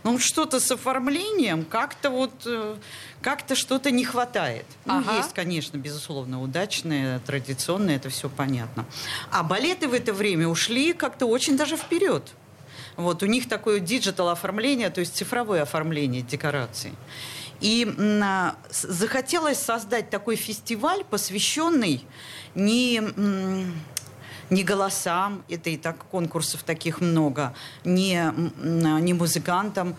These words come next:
Speaker 1: а именно мультимедийной сценографии. Отсюда возник и термин «диджитал».
Speaker 2: Мгм. То есть, на самом деле, мы пытаемся сделать, э, академическую оперу более смотрибельной,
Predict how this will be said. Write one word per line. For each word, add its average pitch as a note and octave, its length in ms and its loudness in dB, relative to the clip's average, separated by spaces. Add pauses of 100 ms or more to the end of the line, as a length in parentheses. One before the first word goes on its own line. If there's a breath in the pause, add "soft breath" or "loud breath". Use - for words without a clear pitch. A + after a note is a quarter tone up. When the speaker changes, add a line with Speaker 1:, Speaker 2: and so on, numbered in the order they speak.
(140)
Speaker 1:
а F#3+ 80 0
именно A#3+ 760 2
мультимедийной F#3 840 2
сценографии. D3+ 920 0 (380 loud breath)
Отсюда C#4+ 400 2
возник B3+ 420 0
и A#3+ 80 0
термин C#3 500 -2
«диджитал». C#3+ 500 0 (200)
Speaker 2:
Мгм. A#3 280 2 (540 loud breath)
То C#4+ 80 0
есть, D4 200 0 (120)
на A#3 180 0
самом A#3 300 -2
деле, B3 220 -2
мы A#3 160 4
пытаемся C4+ 500 -2
сделать, G#3+ 600 0
э, F#3+ 340 2
академическую A3 920 2
оперу B3+ 440 2
более A#3+ 340 0
смотрибельной, C#3 880 -4